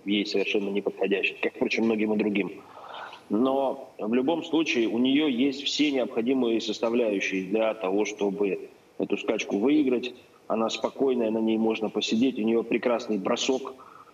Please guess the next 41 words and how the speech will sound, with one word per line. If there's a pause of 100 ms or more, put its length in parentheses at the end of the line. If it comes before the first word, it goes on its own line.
(400)
А,
и
как
раз-таки (180)
дистанция
две
четыреста —
это
её
стихия.
Поэтому (460)
я
считаю
её
фаворитом
номер
один.
А
что
касается
Good
Melody,
ну,
тот
же
самый
расклад.
Good
Melody, (540)
м,
наилучшим
образом
чувствует
себя
на
дистанциях
тысяча
шестьсот —
тысяча
восемьсот,
две.